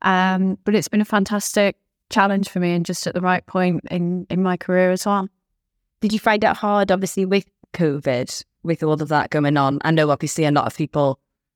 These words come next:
Speaker 2: well, everyone <laughs> struggled with it, but kind of being in the midst of it all, wow.
Speaker 1: Yeah, I mean, it was a very strange period for me with my,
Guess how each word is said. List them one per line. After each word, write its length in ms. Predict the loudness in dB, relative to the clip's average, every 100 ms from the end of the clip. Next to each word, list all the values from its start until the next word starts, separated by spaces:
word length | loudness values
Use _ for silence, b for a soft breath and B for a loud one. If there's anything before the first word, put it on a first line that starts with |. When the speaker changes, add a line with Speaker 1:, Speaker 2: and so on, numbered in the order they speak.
| -8
Speaker 2:
well, 100 | -2
everyone 420 | 0 0 0 0
<laughs> 0 |
struggled 420 | 0 0 2 2 0
with 180 | 0
it, 160 | -2 0
but 220 | -2 -2
kind 240 | -2 0 0
of 160 | -2 -10 _ _ _ _ _ _ _ _ -2
being 220 | 2 2
in 100 | 2
the 60 |
midst 300 | 2 0 -2
of 100 | -6
it 40 | -4
all, 260 | -4 -4
wow. 340 | -2 0 0 -2 -10 _ _ _ _ _ _
Speaker 1:
Yeah, 440 | 2 4 4 2 2
I 40 |
mean, 160 | 2 2
it 80 |
was 140 | 0 -2
a 40 |
very 240 | 0 0 0
strange 600 | -2 -2 0 2 0 -2
period 440 | -2 0 2 0
for 140 | 0 0
me 220 | 2 2
with 180 | 0 0
my, 300 | 2 2